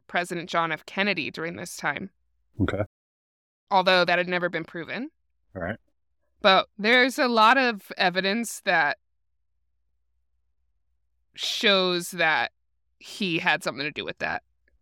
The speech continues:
Speaker 2: Really?
Speaker 1: Yeah. And
Speaker 2: Okay.
Speaker 1: I'll talk a little more about it. So when Jimmy entered prison, his longtime friend, Frank Fitzsimmons, was named acting president while Jimmy was in jail.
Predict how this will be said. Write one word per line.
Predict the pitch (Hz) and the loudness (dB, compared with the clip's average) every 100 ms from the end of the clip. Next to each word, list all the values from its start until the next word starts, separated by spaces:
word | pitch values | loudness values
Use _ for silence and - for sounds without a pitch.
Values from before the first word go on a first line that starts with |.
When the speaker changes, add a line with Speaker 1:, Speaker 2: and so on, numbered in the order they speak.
| - | 0
Speaker 2:
Really? | 113 87 - _ _ _ _ _ _ _ - | 0 0 -4 _ _ _ _ _ _ _ -6
Speaker 1:
Yeah. | 180 151 - _ _ | -6 -6 -10 _ _
And | 214 202 196 | -2 0 2
Speaker 2:
Okay. | 202 | 4
Speaker 1:
I'll | 220 | 4
talk | 226 269 233 | 6 4 4
a | |
little | 214 196 185 | 2 2 2
more | 180 170 | 0 0
about | 160 147 156 | 0 -2 -2
it. | 165 - _ _ _ | -4 -8 _ _ _
So | - 240 214 - _ _ | 2 4 4 0 _ _
when | 226 208 208 190 | 0 2 0 -4
Jimmy | - 226 311 294 | -2 0 0 0
entered | 214 214 214 190 | -4 -4 -6 -10
prison, | - 240 226 143 139 202 - _ | -4 -4 -2 -6 -6 -10 -14 _
his | _ 202 196 | _ -6 -2
longtime | 185 214 247 - 208 190 | 0 2 0 0 0 -2
friend, | - 220 277 196 190 190 | -6 -2 -2 -2 -6 -4
Frank | 208 262 - | -2 -2 -4
Fitzsimmons, | - - - 208 226 160 139 185 - - | -10 -10 -6 -2 -2 -2 -6 -10 -14 -8
was | 196 185 - | -4 -4 -6
named | 196 185 185 180 - | -2 0 0 -4 0
acting | 170 180 202 170 | 0 0 -4 -8
president | - 240 226 175 - | -2 -2 0 -4 -4
while | 165 | -6
Jimmy | 170 165 | -6 -6
was | 165 165 | -6 -6
in | 165 | -10
jail. | 156 180 185 - - | -8 -4 -4 -4 -14